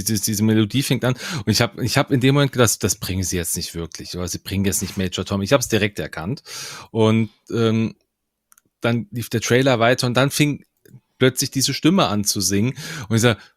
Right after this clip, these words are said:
okay, es ist, es ist Major Tom, aber es ist halt komplett was Neues, es ist ein anderer Song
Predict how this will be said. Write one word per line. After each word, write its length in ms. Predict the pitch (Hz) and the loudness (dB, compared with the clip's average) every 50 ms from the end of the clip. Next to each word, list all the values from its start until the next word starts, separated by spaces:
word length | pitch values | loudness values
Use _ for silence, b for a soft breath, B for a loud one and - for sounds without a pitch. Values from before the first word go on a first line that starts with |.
| _ | _
okay, 460 | - 120 - - 139 123 101 87 82 _ _ _ - | -10 -8 0 2 4 4 4 2 -2 _ _ _ -6
es 160 | - 104 98 | -4 -2 0
ist, 280 | 120 - - _ - - | 0 0 -2 _ -4 -4
es 160 | 123 95 110 | -2 0 2
ist 200 | 135 123 - - | 2 2 4 4
Major 300 | 104 104 101 - 110 101 | 2 2 4 2 0 2
Tom, 300 | - 107 107 117 127 - | 2 2 0 0 2 0
aber 180 | 110 101 107 | 0 2 2
es 80 | 104 - | 0 0
ist 120 | - - - | 0 2 2
halt 140 | 113 - - | 0 0 0
komplett 340 | - 107 98 - 120 - | -2 -2 4 4 2 4
was 180 | 143 131 - - | 4 0 2 2
Neues, 320 | 120 123 117 104 107 101 | 2 2 4 4 2 2
es 140 | 113 104 92 | 0 -2 -4
ist 60 | 98 | -2
ein 60 | 107 101 | -2 0
anderer 340 | 104 120 123 131 120 120 113 | 0 2 2 4 4 4 4
Song 340 | - - 120 117 120 123 | 4 2 2 0 0 -2